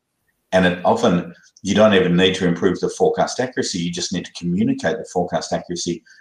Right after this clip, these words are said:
through your supply chain. So we know this stock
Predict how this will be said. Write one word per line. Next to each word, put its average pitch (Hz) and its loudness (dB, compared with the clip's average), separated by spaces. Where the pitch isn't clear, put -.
through 104 0
your 101 4
supply 143 0
chain. - -2
So 98 2
we 98 4
know 110 4
this 131 0
stock - 2